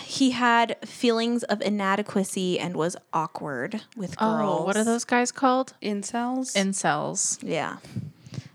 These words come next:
Speaker 1: So.
Speaker 3: Sorry, guys.
Speaker 1: Um,
Speaker 3: Sorry to all of our incel listeners.
Speaker 1: Yeah.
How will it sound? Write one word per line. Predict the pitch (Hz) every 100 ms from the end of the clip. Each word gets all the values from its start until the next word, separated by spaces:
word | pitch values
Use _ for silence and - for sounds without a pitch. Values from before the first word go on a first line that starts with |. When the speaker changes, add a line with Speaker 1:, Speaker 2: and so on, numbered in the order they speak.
| _
Speaker 1:
So. | - - 170 143 135 185 -
Speaker 3:
Sorry, | - 170 156
guys. | 156 160 170 - - _ - - - - _ -
Speaker 1:
Um, | 220 208 202 202 208
Speaker 3:
Sorry | 226 165 175
to | 180 -
all | 175 170
of | 180
our | 175
incel | - 185 190 - 196 180
listeners. | 175 185 - 180 180 175
Speaker 1:
Yeah. | 180 165 143 160